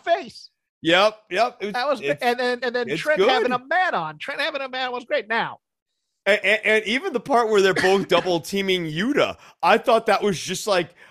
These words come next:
Speaker 2: a really great moment in, like, the, the things have changed between these two.
Speaker 1: I loved that, and I loved the story of, of the match. There are two things, of course, that I don't like, and I'm gonna get into those now, and you can tell me if I'm wrong, and that's fine.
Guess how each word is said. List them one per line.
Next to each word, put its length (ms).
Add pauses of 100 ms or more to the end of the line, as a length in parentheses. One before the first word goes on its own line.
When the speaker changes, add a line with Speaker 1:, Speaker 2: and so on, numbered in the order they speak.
(140)
Speaker 2:
a 120
really 420
great 420 (460)
moment 640
in, 160
like, 260
the, 240
the 460
things 220
have 140
changed 320
between 300
these 220
two. 240 (260)
Speaker 1:
I 180
loved 460
that, 340
and 180
I 60
loved 320
the 100
story 400
of, 140
of 160
the 80
match. 360 (240)
There 80
are 40
two 280
things, 380
of 80
course, 380 (440)
that 120
I 80
don't 380
like, 260 (560)
and 120
I'm 120
gonna 160
get 160
into 140
those 240
now, 160
and 80
you 60
can 80
tell 160
me 80
if 100
I'm 200
wrong, 360
and 120
that's 200
fine. 300